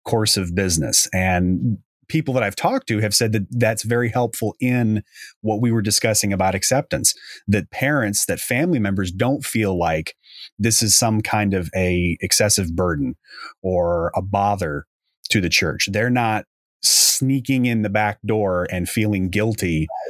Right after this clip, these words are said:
because they're trying to engage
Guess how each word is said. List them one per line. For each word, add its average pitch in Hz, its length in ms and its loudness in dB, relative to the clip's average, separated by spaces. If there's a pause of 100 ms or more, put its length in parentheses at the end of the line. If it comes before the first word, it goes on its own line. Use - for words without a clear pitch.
(300)
because 98 280 0
they're 101 120 2
trying 104 480 0
to 98 240 0
engage 92 680 0